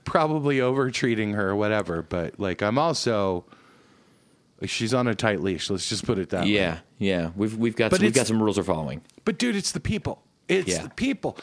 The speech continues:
Speaker 1: They stop and they wanna talk, and what is she, and how old is she? And I'm like, "I don't know. I'm the guy, I'm the guy here. I don't fucking know." And they're like, "You don't know?
Speaker 2: <laughs>
Speaker 1: Well, how old is she?" I'm like, "I, uh, two, I guess." "Oh, she's just a little thing." Oh, and you hear the same shit over and over.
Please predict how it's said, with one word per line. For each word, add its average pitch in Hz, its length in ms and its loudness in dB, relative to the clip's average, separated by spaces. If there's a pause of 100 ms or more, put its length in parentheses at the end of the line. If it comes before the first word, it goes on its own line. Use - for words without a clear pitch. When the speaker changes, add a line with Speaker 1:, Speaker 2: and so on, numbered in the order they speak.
(140)
Speaker 1:
They 143 120 0
stop 190 540 -2
and 131 100 -2
they 120 100 -2
wanna 113 340 -2
talk, 208 560 -2
and 113 120 -2
what 113 140 -2
is 202 200 -2
she, 185 320 -4
and 135 120 -2
how 120 160 2
old 185 300 2
is 175 80 -2
she? - 160 -4
And 139 100 0
I'm 117 100 0
like, 107 200 -2
"I 98 100 0
don't 98 240 0
know. 147 480 0
I'm 90 140 -2
the 87 80 -6
guy, 127 380 0
I'm 117 140 2
the 107 80 -2
guy 143 320 2
here. 143 360 0
I 135 100 2
don't 120 180 -2
fucking 76 400 -8
know." 78 280 -10 (680)
And 139 100 2
they're 160 120 6
like, 156 240 2
"You 185 80 4
don't 190 180 4
know? 156 280 4
Speaker 2:
<laughs> 127 140 4
Speaker 1:
Well, 131 140 2
how 165 140 2
old 202 240 0
is 151 100 0
she?" - 200 -4
I'm 90 120 -2
like, 92 180 -4
"I, 120 160 -4 (160)
uh, 110 120 -12
two, 160 380 -2 (200)
I 147 60 -2
guess." 156 200 -2 (360)
"Oh, 214 160 2
she's 233 280 0
just 285 220 0
a 143 60 4
little 175 360 0
thing." 110 280 -2
Oh, 143 140 4
and 135 200 -2
you 135 60 0
hear 190 200 0
the 143 120 -4
same 156 340 0
shit 131 320 -2
over 113 300 0
and 104 100 -2
over. 90 320 -6